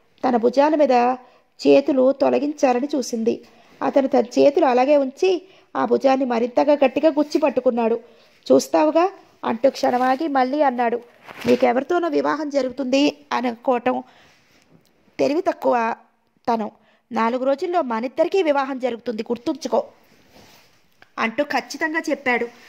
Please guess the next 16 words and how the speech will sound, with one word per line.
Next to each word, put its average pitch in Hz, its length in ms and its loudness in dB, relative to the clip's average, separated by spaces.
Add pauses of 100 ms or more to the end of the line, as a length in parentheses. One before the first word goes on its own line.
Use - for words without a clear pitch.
(160)
ఆమె 220 200 -2
తల 214 240 -4
తిప్పకుండా 294 520 -4
నిర్లక్ష్యంగా, 254 840 -2 (1120)
"మనిద్దరికీ 247 480 -2
పెళ్లి 240 320 2
జరగటం 262 400 -2
అనేది 233 320 -4
జన్మలో 233 360 0
జరగని 233 320 -2
పని" 233 280 -2
అన్నట్టు. 226 600 -2 (3000)
అతని 233 200 0
మాట 226 260 -2
ఎందుకు 285 360 -2
చెల్లాలి? 247 460 0